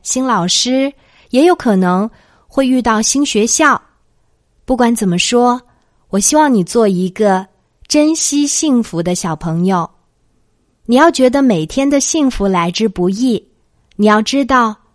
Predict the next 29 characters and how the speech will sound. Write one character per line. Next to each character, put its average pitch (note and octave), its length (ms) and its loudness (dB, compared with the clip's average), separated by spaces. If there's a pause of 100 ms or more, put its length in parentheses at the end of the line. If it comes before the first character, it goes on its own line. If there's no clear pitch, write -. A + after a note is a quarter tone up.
(240)
我 G3 100 0
们 F3+ 120 0
书 B3+ 240 -2
包 B3+ 260 2
里 A#3+ 200 -2
面 F3 260 -2
这 A3+ 120 -2
所 G3+ 320 -4
有 B3 140 0
一 F#3 200 -2
切， G#3+ 420 -2 (180)
爸 C4 140 4
爸 A3+ 140 -2
妈 A#3 180 0
妈 B3 160 0
给 G3 180 -4
我 A#3+ 160 2
们 E3+ 160 0
的 D#3+ 100 -4
东 G#3+ 220 0
西， F#3 360 -6 (420)
他 C#4+ 160 -2
们 C4+ 140 0
都 C#4 180 0
是 A3+ 180 -2
非 C4+ 300 -2
常 G3 260 -2
重 G3 340 0
要， G#3 280 0